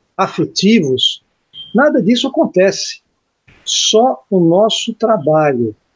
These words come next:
E o trabalho não representa necessariamente uma ação física. Como já foi falado, o nosso trabalho também pode ser intelectual. E no caso, por exemplo,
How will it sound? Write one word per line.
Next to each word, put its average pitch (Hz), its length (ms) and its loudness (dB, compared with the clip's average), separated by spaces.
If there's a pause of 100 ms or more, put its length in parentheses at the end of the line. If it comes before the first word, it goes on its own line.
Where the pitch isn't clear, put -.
(440)
E 262 120 2
o 240 80 0
trabalho 135 680 0 (340)
não 262 180 4
representa 202 600 2
necessariamente 160 840 0
uma 180 200 4
ação 240 400 0
física. 151 760 0 (480)
Como 156 260 0
já - 140 0
foi 143 260 2
falado, 131 880 0
o 131 160 -2
nosso 139 280 0
trabalho 135 460 0
também 170 340 0
pode 185 280 -2
ser 185 180 2
intelectual. 208 840 0 (800)
E 240 100 2
no 254 120 4
caso, 196 500 2 (100)
por 233 200 4
exemplo, 165 680 2